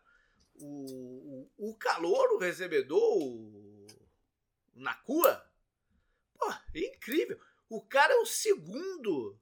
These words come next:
da N F L em jardas recebidas, não o segundo entre os calores, não, o segundo geral. Ele só, só o Justin Jefferson tem mais jardas do que ele na, na, na, na temporada. E, <laughs> e o running back, que saiu do nada também, né?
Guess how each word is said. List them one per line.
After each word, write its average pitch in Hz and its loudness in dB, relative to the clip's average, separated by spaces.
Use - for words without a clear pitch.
da 240 4
N 233 0
F 185 2
L 240 4
em 381 -8
jardas 254 2
recebidas, 247 -4
não 185 0
o 403 -2
segundo 440 -6
entre 277 -12
os - -6
calores, 226 8
não, 233 2
o 202 2
segundo 202 -10
geral. 214 8
Ele 151 2
só, 233 12
só 294 8
o 240 4
Justin 285 2
Jefferson 240 8
tem 277 -4
mais 254 0
jardas 240 6
do 254 -12
que 247 -10
ele 214 6
na, 143 0
na, 117 -4
na, 113 -10
na 131 -6
temporada. 131 0
E, - -
<laughs> 202 -4
e 240 2
o 294 0
running 453 6
back, - 6
que - -16
saiu 240 4
do 494 0
nada 359 6
também, 139 2
né? 147 4